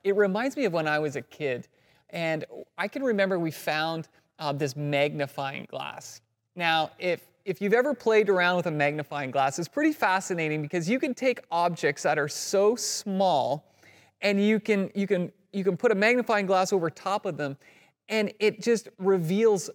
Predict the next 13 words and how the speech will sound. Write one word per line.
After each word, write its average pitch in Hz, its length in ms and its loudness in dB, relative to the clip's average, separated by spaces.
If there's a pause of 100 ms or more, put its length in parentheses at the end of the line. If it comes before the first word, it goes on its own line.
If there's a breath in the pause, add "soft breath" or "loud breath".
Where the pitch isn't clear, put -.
so - 360 -2
much, 165 640 -6
right? 185 340 2
So 196 220 0
it's 185 160 -4
like 175 220 4
you've 180 140 -2
got, 180 260 2 (200 loud breath)
you 190 120 -2
know, 170 120 2
coins, 180 800 0
you've 190 220 -2
got, 170 320 2